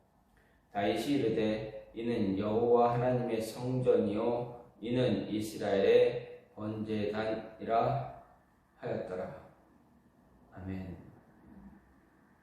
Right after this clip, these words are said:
오늘 말씀 역대상 이십일 장 십팔 절에서 이십이 장 일 절 말씀입니다. 오늘 말씀은 오르난 타작마당에서 다윗이 제사 드리는 것, 그리고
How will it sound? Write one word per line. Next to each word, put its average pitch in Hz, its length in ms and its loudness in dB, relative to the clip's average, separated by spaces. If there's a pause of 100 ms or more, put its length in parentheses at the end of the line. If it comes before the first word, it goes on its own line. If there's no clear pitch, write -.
(640)
오늘 107 200 -2
말씀 107 600 -2
역대상 98 680 -2
이십일 101 460 -6
장 95 180 -6
십팔 113 480 -6
절에서 101 400 -4
이십이 98 600 -6
장 107 340 -4
일 107 260 -4
절 107 260 -2
말씀입니다. 95 920 -6 (1500)
오늘 127 160 -2
말씀은 123 580 0
오르난 123 460 2
타작마당에서 107 1300 0
다윗이 104 720 -4
제사 113 360 -4
드리는 104 440 -4
것, - 420 -14
그리고 101 420 -4